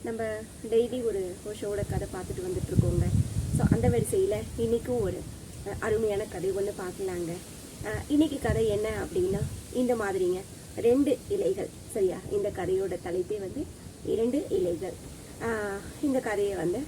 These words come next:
நம்ம ஆரம்பிக்கலாங்க. So, கங்கை நதிங்க.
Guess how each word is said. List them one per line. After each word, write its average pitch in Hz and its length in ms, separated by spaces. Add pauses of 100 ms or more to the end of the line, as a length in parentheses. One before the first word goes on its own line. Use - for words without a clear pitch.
(160)
நம்ம 180 180 (140)
ஆரம்பிக்கலாங்க. 175 760 (560)
So, 214 160 (360)
கங்கை 254 380
நதிங்க. 185 480